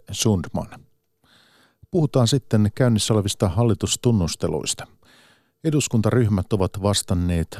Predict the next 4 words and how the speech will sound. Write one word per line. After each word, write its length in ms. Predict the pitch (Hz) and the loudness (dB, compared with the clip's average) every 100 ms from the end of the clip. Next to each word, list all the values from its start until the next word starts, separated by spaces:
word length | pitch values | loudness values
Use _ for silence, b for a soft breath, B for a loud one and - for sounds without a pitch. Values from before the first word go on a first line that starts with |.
| 110 | -2
Antti 380 | 110 98 - 95 | 0 0 -2 0
Rinteen 480 | 104 92 92 85 | 0 0 -2 -4
kysymyksiin. 960 | - 123 - 101 82 78 - 85 78 76 b b b | -2 -2 0 0 0 -2 -2 -2 -2 -6 b b b
Syntyykö 640 | - 113 101 104 98 104 | 0 2 2 2 2 0